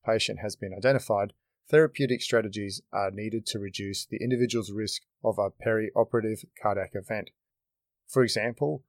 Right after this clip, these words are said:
coronary revascularization, beta blockade, aspirin,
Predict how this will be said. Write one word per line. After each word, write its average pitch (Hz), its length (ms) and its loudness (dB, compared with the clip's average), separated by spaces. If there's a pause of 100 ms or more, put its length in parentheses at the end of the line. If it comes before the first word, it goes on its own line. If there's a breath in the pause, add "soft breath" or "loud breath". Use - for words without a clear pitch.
(260)
coronary 117 560 4
revascularization, 117 1300 2 (320)
beta 131 200 2
blockade, 117 640 4 (380)
aspirin, 117 420 0